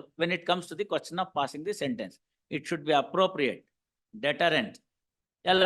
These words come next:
ಇರ್ಬೇಕು. ಇವಾಗ ಇನ್ನೂ ಒಂದಿದೆ, ರೆಟ್ರಿಬ್ಯೂಟಿವ್ ಜಸ್ಟಿಸ್ ಅಂತ. ಏನಂಗಂದ್ರೆ ರೆಸ್ಟಿಟ್ಯೂಟಿವ್ ಜಸ್ಟಿಸ್, ರೆಟ್ರಿಬ್ಯೂಟಿವ್ ಜಸ್ಟಿಸ್ ಅಂತ.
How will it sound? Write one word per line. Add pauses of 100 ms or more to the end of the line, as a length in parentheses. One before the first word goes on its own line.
ಇರ್ಬೇಕು. (840)
ಇವಾಗ
ಇನ್ನೂ
ಒಂದಿದೆ, (1400)
ರೆಟ್ರಿಬ್ಯೂಟಿವ್
ಜಸ್ಟಿಸ್
ಅಂತ. (2500)
ಏನಂಗಂದ್ರೆ (3250)
ರೆಸ್ಟಿಟ್ಯೂಟಿವ್
ಜಸ್ಟಿಸ್, (120)
ರೆಟ್ರಿಬ್ಯೂಟಿವ್
ಜಸ್ಟಿಸ್
ಅಂತ.